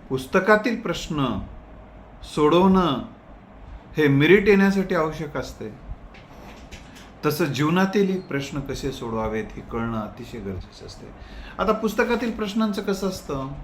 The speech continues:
ते पुस्तकातील प्रश्नांची उत्तरं जेव्हा तुम्हाला परीक्षेत द्यावी, द्यावी लागतात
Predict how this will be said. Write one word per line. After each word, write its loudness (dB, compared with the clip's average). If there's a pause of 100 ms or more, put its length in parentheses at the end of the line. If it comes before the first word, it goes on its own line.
(640)
ते 4
पुस्तकातील 0
प्रश्नांची -2
उत्तरं 0 (600)
जेव्हा 2
तुम्हाला -4
परीक्षेत 0
द्यावी, -2
द्यावी -2
लागतात -8